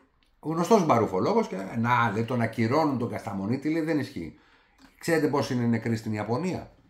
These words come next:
Γιατί αυτό το σήκωσε και το πρώτο θέμα και έκανε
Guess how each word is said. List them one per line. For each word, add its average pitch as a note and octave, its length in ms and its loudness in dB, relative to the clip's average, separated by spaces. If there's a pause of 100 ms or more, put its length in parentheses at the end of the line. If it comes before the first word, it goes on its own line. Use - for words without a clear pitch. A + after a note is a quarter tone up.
(760)
Γιατί G#2+ 260 0
αυτό - 460 4 (240)
το G2+ 100 -4
σήκωσε D3 360 -2
και A#2 80 -2
το G#2+ 80 -2
πρώτο A#2+ 280 0
θέμα G2 360 -2
και - 140 -4
έκανε D3 380 -2